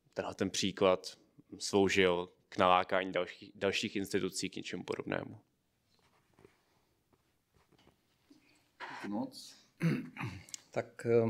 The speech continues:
Speaker 2: máme tu opravdu zajímavé hosty. <laughs> Je to fajn.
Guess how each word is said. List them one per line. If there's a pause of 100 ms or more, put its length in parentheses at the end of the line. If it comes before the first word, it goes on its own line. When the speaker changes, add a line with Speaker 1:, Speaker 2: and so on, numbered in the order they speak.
(120)
Speaker 2:
máme
tu
opravdu
zajímavé
hosty. (420)
<laughs>
Je
to
fajn.